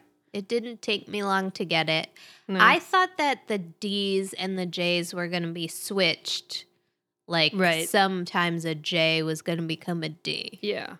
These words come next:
Speaker 1: But that never happened.
Speaker 2: Yeah. The D spins out and the J spins in.
Speaker 1: Yeah.
Speaker 2: D J's spinning.
Speaker 1: <laughs>
Speaker 2: Um,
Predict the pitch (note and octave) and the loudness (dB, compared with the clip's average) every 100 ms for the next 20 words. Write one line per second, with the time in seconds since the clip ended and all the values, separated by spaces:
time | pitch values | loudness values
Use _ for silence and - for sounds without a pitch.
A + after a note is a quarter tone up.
0 | _ - E2+ - - - - - - G3 | _ -6 -6 -4 -2 -2 -4 -6 -4 -4
1 | - - - - F#3 - - E3+ _ _ | -6 -8 -12 -10 -12 -12 -14 -16 _ _
2 | _ _ _ _ _ _ - F#3+ E3 F#3 | _ _ _ _ _ _ -4 -2 2 2
3 | E3 D#3+ D#3 - - - F#3 F3+ E3+ E3 | 2 0 -4 -8 -4 2 4 4 2 2
4 | E3 E3+ - F#3 E3+ E3+ E3 E3 E3 E3+ | 0 -4 -10 -10 -10 -10 -10 -8 -6 -4
5 | F#3 - - F3+ E3+ F3 A3+ G#3 G3 G3+ | -8 -10 -16 -16 -14 -10 -4 -2 0 -2
6 | - _ _ _ _ - F3 - - - | -8 _ _ _ _ -8 -8 -8 -10 -10
7 | - - - - - - _ _ - A3+ | -12 -18 -20 -20 -20 -20 _ _ -10 -8
8 | G#3 F#3+ F#3 F#3 F#3 F#3 G3+ - C#4 C#4 | -6 -6 -8 -8 -8 -8 -8 -4 -2 -2
9 | - - B3 G#3 F#3+ G3 G3 G3 G3 G3+ | -4 -6 -4 -4 -2 0 2 2 2 0
10 | G3 | -2